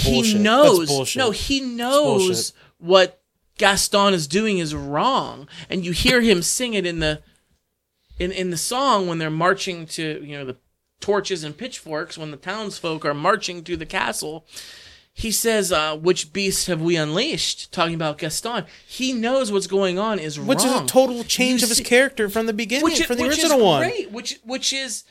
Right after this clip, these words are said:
Speaker 2: I, but I feel like they, here's, here, I feel like the only reason why they did it was because he was a gay character. It's
Speaker 1: No.
Speaker 2: like we couldn't have a gay villain. It's like we couldn't have a gay villain. It's like, he's gay, we gotta portray him in the best light we can
Speaker 1: It's
Speaker 2: possibly
Speaker 1: okay to
Speaker 2: portray
Speaker 1: have an
Speaker 2: him.
Speaker 1: evolution. It's okay to have an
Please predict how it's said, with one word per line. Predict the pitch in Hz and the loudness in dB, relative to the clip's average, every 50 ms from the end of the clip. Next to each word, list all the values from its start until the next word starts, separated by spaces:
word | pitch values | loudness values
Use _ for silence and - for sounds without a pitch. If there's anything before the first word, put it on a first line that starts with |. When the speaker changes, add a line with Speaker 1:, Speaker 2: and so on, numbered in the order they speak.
| _ _ _ _ - | _ _ _ _ 0
Speaker 2:
I, | 220 247 277 269 | 6 6 6 8
but | - 285 277 | 8 8 8
I | 269 269 254 | 10 8 8
feel | 262 - - 277 294 | 6 4 2 4 6
like | 277 269 262 262 | 6 6 4 4
they, | - 226 196 170 160 - | 2 -2 -4 -4 -8 -8
here's, | 165 233 262 254 - | -4 -2 0 0 0
here, | 220 165 160 196 220 - | -2 -4 -4 -6 -4 -2
I | 196 | -2
feel | 190 - - 240 233 | -4 -2 -2 0 0
like | 233 226 226 | 0 0 -2
the | 208 160 | -4 -4
only | 180 185 190 180 | -2 -2 -2 0
reason | 170 175 165 143 156 | 0 0 0 0 0
why | 147 139 | -2 -2
they | 135 131 | -2 -4
did | 131 123 180 226 226 202 | -4 0 4 6 6 6
it | 170 147 - - _ _ _ | 4 2 -2 -6 _ _ _
was | - 160 175 170 | -2 0 0 0
because | - 170 - 233 226 - | -2 -6 -4 -2 -2 0
he | 208 | 0
was | 170 - | 0 -2
a | - | -4
gay | 156 143 | -6 -6
character. | - - 226 196 - _ _ _ _ - - - - | -4 -4 -6 -6 -6 _ _ _ _ -20 -20 -6 -4
It's | 180 175 - | 0 4 6
Speaker 1:
No. | 240 | 6
Speaker 2:
like | 247 - | 6 6
we | 247 247 | 4 2
couldn't | - - 269 - - | 4 2 2 2 2
have | - 233 220 220 | 2 2 2 2
a | |
gay | 165 151 202 208 196 | 2 4 4 4 4
villain. | 160 151 202 214 165 113 110 - - - _ _ _ | 4 4 4 2 2 0 -6 -12 -20 -20 _ _ _
It's | _ - 196 | _ -2 -2
like | 196 196 | 0 0
we | 208 202 | -2 -4
couldn't | - - 247 233 180 170 | 4 6 6 6 6 2
have | - 208 220 196 190 | 0 0 2 2 2
a | 170 | 0
gay | 143 131 165 175 185 180 | 0 0 2 2 2 2
villain. | 151 147 185 196 170 147 | 2 2 2 2 2 2
It's | 139 - | 2 4
like, | 170 165 160 - - - - - | 4 4 4 2 -2 -12 -16 -2
he's | - 240 254 262 196 | 2 4 4 4 4
gay, | - 247 262 247 220 | 6 8 8 8 8
we | 190 190 | 8 6
gotta | 170 208 208 208 | 4 4 4 2
portray | 202 208 196 - 220 202 202 | 2 -2 -2 0 2 2 2
him | 202 | 2
in | 190 180 | 0 0
the | 175 143 131 - _ - - 151 - | 0 -2 -4 -8 _ -20 -20 -10 -2
best | - 226 240 240 - - | 2 4 4 6 4 4
light | 214 214 208 175 | 4 2 2 2
we | 196 190 | 0 -2
can | - 180 - | -2 -2 2
Speaker 1:
It's | 175 | 6
Speaker 2:
possibly | 175 175 190 185 180 165 - | 6 6 6 6 6 6 6
Speaker 1:
okay | 277 269 311 | 6 6 4
to | 302 - | 2 0
Speaker 2:
portray | 302 240 247 151 | 0 2 2 2
Speaker 1:
have | 135 127 | 4 2
an | 202 175 | 2 0
Speaker 2:
him. | 165 165 | 0 -2
Speaker 1:
evolution. | 156 160 147 139 139 123 123 - - 107 92 78 _ _ | -4 -4 -4 -4 -4 -4 -4 -6 -8 -12 -14 -18 _ _
It's | - 185 190 240 | -16 -12 -10 -8
okay | 233 220 - - 269 262 | -8 -10 -8 -10 -10 -8
to | 233 | -6
have | 226 226 190 | -4 -4 -4
an | 190 | -6